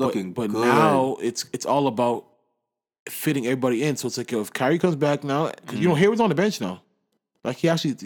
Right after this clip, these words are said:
Speaker 2: him and Jaylen Brown been coming off the bench.
Speaker 1: But he's, but he's been putting up some good games,
Speaker 2: Yeah,
Speaker 1: though.
Speaker 2: but off the
Speaker 1: Yeah.
Speaker 2: bench it works.
Speaker 1: Yeah.
Speaker 2: So you, so basically Tatum and, you know, the offense is basically around Tatum, Kyrie. So everybody else just gets theirs off of,
Speaker 1: Mm-hmm.
Speaker 2: off of just general purpose. You know what I mean? Like,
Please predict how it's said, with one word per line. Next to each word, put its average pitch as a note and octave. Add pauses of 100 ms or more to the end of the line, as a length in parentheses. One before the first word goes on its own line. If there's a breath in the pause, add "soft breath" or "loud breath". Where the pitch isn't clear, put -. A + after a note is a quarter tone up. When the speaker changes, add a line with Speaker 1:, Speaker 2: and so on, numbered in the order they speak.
Speaker 2:
him D#3+
and D#3
Jaylen D#3+
Brown D3+
been C3+
coming C#3
off C3
the B2
bench. A#2+
Speaker 1:
But G#2
he's, G#2+
but G2+
he's G#2
been G#2
putting G#2
up F#2
some F#2+
good F#2+
games, G#2
Speaker 2:
Yeah, A3
Speaker 1:
though. -
Speaker 2:
but -
off B3
the F#3
Speaker 1:
Yeah. F3+
Speaker 2:
bench F3+
it G2
works. -
Speaker 1:
Yeah. G2
Speaker 2:
So F2+
you, B2+
so -
basically C#3+ (220)
Tatum D#3+
and, C#3 (320)
you C3+
know, D3
the B2+
offense B2+
is G#2+
basically B2
around A2
Tatum, G#2+
Kyrie. G#2 (300 soft breath)
So -
everybody A#2
else A2
just -
gets -
theirs -
off G3+
of, - (340 soft breath)
Speaker 1:
Mm-hmm. G2
Speaker 2:
off G2
of F2+
just F2+
general G2+
purpose. G2+
You E2
know F2
what F#2
I -
mean? F#2+
Like, E2